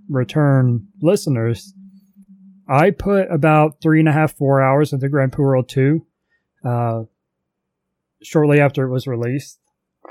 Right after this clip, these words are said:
because I wanted, I just loved watching the game so much. I just wanna get a little bit of hands-on to appreciate it even more,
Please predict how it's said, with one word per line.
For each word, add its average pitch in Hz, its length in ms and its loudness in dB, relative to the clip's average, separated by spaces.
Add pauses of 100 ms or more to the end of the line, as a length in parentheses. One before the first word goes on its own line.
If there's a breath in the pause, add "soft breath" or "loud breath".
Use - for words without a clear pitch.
(580)
because 135 280 -2
I 131 100 2
wanted, 131 420 2
I 135 180 0
just 131 240 -2 (520)
loved 135 280 2
watching 123 380 0
the 135 80 0
game 131 180 2
so 156 120 -2
much. 139 180 0
I 127 60 0
just 120 120 -4
wanna 127 160 0
get 123 80 0
a 123 40 0
little 117 140 0
bit 120 140 -2
of 113 220 -4
hands-on 123 600 -2
to - 100 -6
appreciate 127 420 -4
it 117 100 -4
even 113 240 -4
more, 113 320 -2